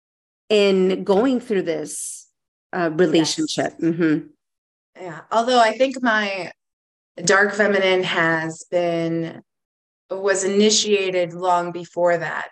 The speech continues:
Speaker 2: with kind of, like, different variations of the same situation. But when she really landed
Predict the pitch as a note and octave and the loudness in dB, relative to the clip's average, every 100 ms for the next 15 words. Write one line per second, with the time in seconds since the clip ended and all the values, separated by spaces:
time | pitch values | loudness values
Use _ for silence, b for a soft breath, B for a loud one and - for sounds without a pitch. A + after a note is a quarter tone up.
0 | - F#3+ F3+ - A3+ C4+ A3 G#3 E3 - | -8 -4 -4 -2 -2 0 0 0 -2 -8
1 | _ _ - D#4+ E4 G4 - G#3+ G#3+ G#3 | _ _ -6 -4 0 -2 0 2 4 4
2 | F#3 G3 G#3 F3+ E3 E3 E3 D#3+ D#3+ D#3+ | 2 0 -4 -6 -4 -4 -4 -6 -6 -4
3 | - D3+ C#3+ E3 G#3+ B3 B3+ B B B | -4 -2 -2 -2 -2 -4 -6 B B B
4 | B B _ G#3 G3+ G3 F3 E3+ - G#3 | B B _ 0 2 4 4 2 -2 -10
5 | F3+ F#3 A3+ A3+ G#3 A3+ G#3 G3+ G3 F#3 | -6 2 2 2 0 -2 0 0 0 -2
6 | F3+ E3+ E3+ E3 C#3+ C3+ | -6 -6 -6 -6 -8 -10